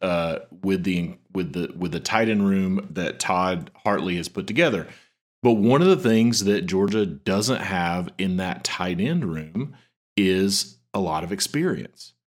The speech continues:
right? I mean, you look at, you look at guys like, um, like Pierce Spurlin. I mean, the, the kid barely played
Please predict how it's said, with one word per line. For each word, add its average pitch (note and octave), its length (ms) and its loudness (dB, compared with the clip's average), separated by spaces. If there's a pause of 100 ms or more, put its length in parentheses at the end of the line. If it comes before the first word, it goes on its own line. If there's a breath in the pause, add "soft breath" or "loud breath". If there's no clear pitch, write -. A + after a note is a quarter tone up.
(120)
right? A2+ 340 2
I A#2+ 40 4
mean, A#2+ 140 4
you A#2 160 4
look B2 280 4
at, A#2+ 300 2
you A2 180 0
look A#2 200 0
at - 160 0
guys G2 420 2
like, F#2 380 -2 (100)
um, F2 400 -2 (420)
like G2+ 220 0
Pierce A2 300 0
Spurlin. A2 480 -2
I - 60 -4
mean, G#2 160 4
the, F#2+ 160 2
the F#2+ 200 -4
kid B2+ 420 -4 (360)
barely A#2 280 2
played D#3+ 440 -2